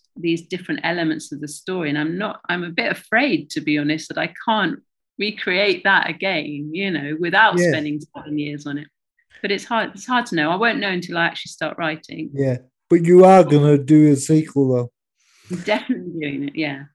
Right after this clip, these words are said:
Speaker 1: I mean, I feel like I owe it to the people who have been so supportive and enjoyed it, but, you know,
Speaker 2: Yeah.
Speaker 1: and also with the feedback I've had from the first one, I feel like I can even hopefully improve on it even.
Speaker 2: Yeah.
Speaker 1: Make it easier to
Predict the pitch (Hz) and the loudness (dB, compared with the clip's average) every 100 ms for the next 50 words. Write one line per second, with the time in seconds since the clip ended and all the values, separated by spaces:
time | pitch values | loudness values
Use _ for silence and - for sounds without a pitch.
0 | - 160 180 185 214 185 185 185 160 170 | -6 -2 -2 -2 -4 -4 -4 -6 -8 -4
1 | 175 170 - - - 294 277 202 202 175 | -2 -4 -6 -10 2 4 4 0 0 -2
2 | 180 180 180 175 175 170 180 175 170 151 | -4 -4 -4 -6 -8 -6 -4 -4 -4 -4
3 | 160 156 165 190 185 151 - - - _ | -2 -2 -2 0 0 -2 -4 -10 -14 _
4 | 147 - 170 147 147 135 127 165 190 233 | -14 -8 -4 2 4 4 0 -4 0 0
5 | - - 165 170 175 170 - 240 277 147 | -2 -2 0 0 -2 -6 -2 0 0 -2
6 | 147 - 147 143 147 - 147 147 147 139 | -2 -6 -6 -4 -6 -6 -6 -6 -6 -10
7 | 139 - 147 156 156 175 160 165 165 156 | -10 -8 -6 -6 -6 -6 -4 -4 -6 -10
8 | - 160 160 151 - 151 151 _ _ _ | -8 -6 -6 -8 -10 -10 -10 _ _ _
9 | 180 185 - 156 151 151 147 _ _ _ | -8 -8 -8 -6 -4 -6 -10 _ _ _
10 | _ _ _ - 160 - 233 302 196 143 | _ _ _ -10 -10 -6 -2 -2 -2 -4
11 | 143 - - 143 135 135 131 _ _ 151 | -6 -10 -12 -10 -10 -12 -14 _ _ 0
12 | 156 175 165 - _ _ _ _ - 190 | 2 2 0 -8 _ _ _ _ -12 -8
13 | 208 - 180 190 - 160 156 | -8 -6 -6 -6 -6 -8 -10